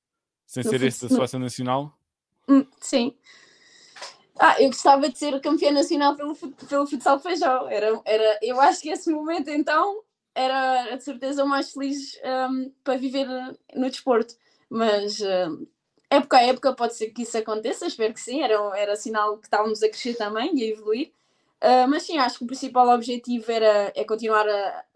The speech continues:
Speaker 2: a manter o Feijó na primeira, na primeira divisão e, e individual, talvez chegar à seleção nacional.
Speaker 1: Ah, eu, quando estive aí a falar com o Pedro, a-,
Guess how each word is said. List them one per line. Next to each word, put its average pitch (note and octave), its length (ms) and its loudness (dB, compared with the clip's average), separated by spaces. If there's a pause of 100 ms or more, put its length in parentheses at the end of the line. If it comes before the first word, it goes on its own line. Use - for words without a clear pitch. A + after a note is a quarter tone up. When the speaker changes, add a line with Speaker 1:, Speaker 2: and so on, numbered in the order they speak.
(160)
Speaker 2:
a G3 40 -6
manter G#3 280 0
o G3 120 0
Feijó G3+ 320 0
na G3 100 -6
primeira, F#3+ 520 0
na F#3 120 -10
primeira F#3+ 340 -4
divisão G3 560 0
e, A#3 320 2
e G3 360 -10
individual, G3+ 680 4
talvez A#3 380 4
chegar A3 220 0
à A3 80 4
seleção A3 720 -4
nacional. G#3+ 520 -8 (920)
Speaker 1:
Ah, - 160 -14 (140)
eu, D3 520 -2
quando D3+ 160 0
estive C#3+ 240 -2
aí C#3 80 0
a C3 60 0
falar C3 200 -2
com C#3 140 -4
o B2 40 -2
Pedro, B2+ 420 -4 (520)
a-, A#2 160 2